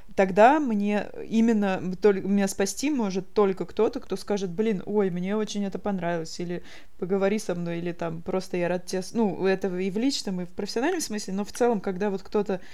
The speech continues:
извне тебя как-то замечает, условно говоря, и ты чем-то нужен какой-то своей частью,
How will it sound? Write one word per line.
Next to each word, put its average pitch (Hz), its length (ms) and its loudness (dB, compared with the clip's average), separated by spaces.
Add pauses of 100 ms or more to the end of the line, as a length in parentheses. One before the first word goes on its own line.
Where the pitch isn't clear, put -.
(240)
извне 214 380 2
тебя 175 680 0
как-то 170 340 -4
замечает, 190 580 0
условно 202 360 -4
говоря, 196 380 -4 (360)
и 202 200 0 (140)
ты 262 300 4
чем-то 220 420 6
нужен 202 380 2
какой-то 170 400 -4
своей 175 260 -4
частью, - 580 -6